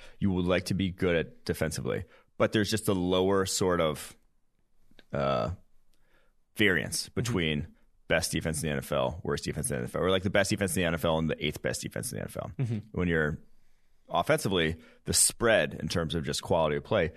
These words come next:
Speaker 1: is so much higher. Like, you have
Speaker 2: And stable.
Speaker 1: And yes, and, and more, and translates more game to game. So you'd like to be, as much as people say defense wins championships,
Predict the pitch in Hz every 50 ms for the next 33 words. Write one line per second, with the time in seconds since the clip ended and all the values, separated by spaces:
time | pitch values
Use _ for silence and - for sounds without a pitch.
0 | - - 101 92 - 110 95 85 80 - - - - 90 90 85 76 71 69 69
1 | 73 65 65 - - 82 73 73 - - - - 139 151 143 - - 214 220 262
2 | 247 104 - - - - 80 80 80 76 - 87 - - - - - 80 78 -
3 | - 78 82 85 87 82 85 85 82 80 - - 85 82 - - 80 78 82 78
4 | 80 - 78 71 76 73 - 78 69 65 64 67 69 71 64 52 - - 82 80
5 | 78 65 73 69 76 - - 80 - 57 57 55 - - - - - - - -
6 | - 85 - - 95 - - - 87 90 92 - - 85 87 - 98 110 131 65
7 | 60 - 67 64 - 65 67 - -